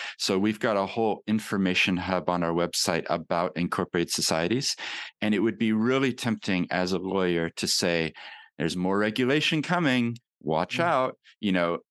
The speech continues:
Speaker 1: And what I'm trying to frame it as, this is an opportunity for you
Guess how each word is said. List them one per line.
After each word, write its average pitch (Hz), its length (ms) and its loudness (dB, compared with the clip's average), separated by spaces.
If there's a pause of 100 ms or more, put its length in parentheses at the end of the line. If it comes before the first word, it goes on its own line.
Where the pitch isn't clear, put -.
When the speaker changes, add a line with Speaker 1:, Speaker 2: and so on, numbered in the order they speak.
(160)
Speaker 1:
And 107 280 0
what 107 340 0
I'm 113 200 2
trying 117 320 0
to 90 60 -2
frame 101 380 0
it 82 100 -2
as, 90 340 0 (260)
this 123 300 2
is 98 220 0
an 87 180 2
opportunity 101 920 0
for - 220 -4
you 98 560 2